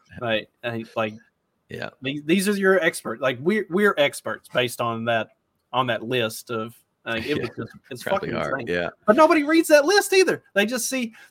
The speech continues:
Speaker 2: Yep.
Speaker 1: fifteen hundred experts say that Joe Rogan should be removed from Spotify, and, and they run with it. Like, never mind that twelve hundred of the fifteen hundred are fucking grad students and podcasters, like, that, that have never actually treated a patient in their life.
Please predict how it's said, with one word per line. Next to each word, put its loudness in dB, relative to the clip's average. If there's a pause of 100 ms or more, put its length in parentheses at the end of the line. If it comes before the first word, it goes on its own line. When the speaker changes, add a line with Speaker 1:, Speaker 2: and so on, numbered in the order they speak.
(100)
Speaker 2:
Yep. 0
Speaker 1:
fifteen 0
hundred 2
experts 2
say 2
that 0
Joe 2
Rogan 2
should -4
be 0
removed 0
from -4
Spotify, 2
and, -8
and -4
they 0
run 2
with -4
it. -14
Like, -6
never 0
mind 0
that 0 (380)
twelve 2
hundred -2
of -2
the -10
fifteen -6
hundred -2
are -4 (240)
fucking -2
grad 0
students -4
and -10
podcasters, -4
like, -6
that, -10
that -2
have -4
never 0
actually 2
treated 0
a -2
patient -6
in -6
their -4
life. 4